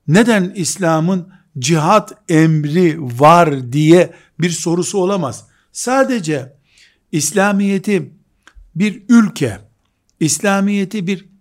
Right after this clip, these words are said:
beşeri sistem zanneden birisi, yani, e, madem öyle, e, ordusunu kursun, herkesi niye sorumlu tutuyor cihattan diye bir soru sorabilir. O da İslamiyet'in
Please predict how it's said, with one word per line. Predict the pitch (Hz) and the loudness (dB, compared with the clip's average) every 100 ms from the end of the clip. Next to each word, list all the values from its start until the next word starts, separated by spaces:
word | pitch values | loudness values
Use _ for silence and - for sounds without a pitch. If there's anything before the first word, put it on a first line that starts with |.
| _ _ _ - | _ _ _ 0
beşeri | 180 - 226 220 233 | 2 4 0 -2 -2
sistem | - 202 165 - 208 180 | -2 -4 -4 -2 -2 0
zanneden | 151 185 165 143 139 135 | 0 0 0 0 -2 0
birisi, | 160 151 117 - 165 214 _ _ _ _ _ | 0 0 -2 -6 -8 -10 _ _ _ _ _
yani, | 233 254 202 190 214 _ _ _ _ - | -2 0 0 -2 -6 _ _ _ _ -10
e, | 175 185 | -8 -6
madem | 196 196 226 214 202 202 | -4 -2 0 0 0 0
öyle, | 170 151 165 233 - _ _ _ - | 0 2 0 -2 -10 _ _ _ -10
e, | 160 185 | -8 -8
ordusunu | - 220 220 196 - 190 175 | 0 4 4 2 -4 -2 -2
kursun, | 214 165 107 196 220 _ - | -2 -4 -4 -6 -8 _ -4
herkesi | 190 185 196 - 208 | -2 -2 -4 -2 -2
niye | 220 196 | 0 0
sorumlu | - 165 165 156 151 | 4 4 4 2 -2
tutuyor | 160 - 156 127 | -4 -2 0 0
cihattan | 127 143 143 143 156 143 131 | 0 2 2 2 2 2 2
diye | 139 135 120 _ _ _ - | 2 2 0 _ _ _ -2
bir | 165 | 0
soru | 156 - 143 147 | 0 0 2 2
sorabilir. | 143 139 135 123 127 202 247 _ _ _ _ - | 2 2 2 0 0 -2 -4 _ _ _ _ -2
O | 214 | 2
da | 196 | 2
İslamiyet'in | 175 - 196 190 180 180 170 233 240 240 | 0 0 2 2 2 0 0 0 -2 -4